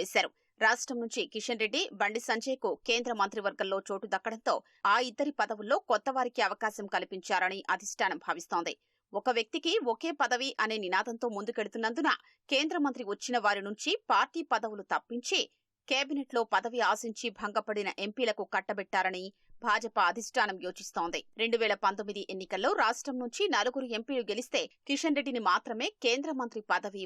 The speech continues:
వరించింది. ఈసారి ఎనిమిది ఎంపీలు గెలవడంతో కిషన్ రెడ్డి, బండి సంజయ్ మంత్రులుగా ప్రమాణం చేశారు. మల్కాజ్గిరి నుంచి అధిక మెజారిటీతో విజయం సాధించిన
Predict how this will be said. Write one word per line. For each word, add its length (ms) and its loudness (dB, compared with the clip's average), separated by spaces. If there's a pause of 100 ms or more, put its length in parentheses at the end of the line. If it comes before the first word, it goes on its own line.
వరించింది. 440 -4 (340)
ఈసారి 360 0 (120)
ఎనిమిది 360 -4
ఎంపీలు 320 -4
గెలవడంతో 440 2 (340)
కిషన్ 300 0
రెడ్డి, 180 2 (160)
బండి 280 2
సంజయ్ 340 2 (160)
మంత్రులుగా 540 2
ప్రమాణం 380 2
చేశారు. 300 -2 (200)
మల్కాజ్గిరి 580 0
నుంచి 220 -4 (160)
అధిక 200 0 (100)
మెజారిటీతో 640 0
విజయం 340 -4
సాధించిన 420 0